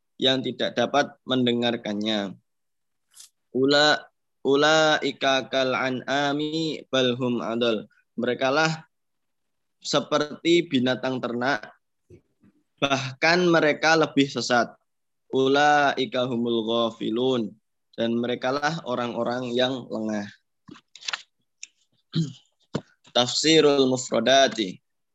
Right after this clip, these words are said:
Ad-dar'u, ciptaan. Lu-, lughatan, secara bahasa, al-khalqu, yaitu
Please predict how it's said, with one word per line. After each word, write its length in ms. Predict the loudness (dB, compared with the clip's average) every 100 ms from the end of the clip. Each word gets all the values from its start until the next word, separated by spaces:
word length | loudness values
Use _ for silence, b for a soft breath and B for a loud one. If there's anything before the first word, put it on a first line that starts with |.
| _ _ _ -4
Ad-dar'u, 880 | -2 -2 -2 2 2 2 0 0 -4
ciptaan. 800 | -4 -4 0 0 2 0 0 -4
Lu-, 320 | -2 0 0 -4 _ _
lughatan, 720 | 0 4 6 4 4 0 0
secara 400 | -6 -4 -2 -2
bahasa, 560 | -2 -2 -2 -2 -2 -2
al-khalqu, 800 | -4 -4 -4 -4 -4 -6 -6 -6
yaitu 320 | -6 -8 -8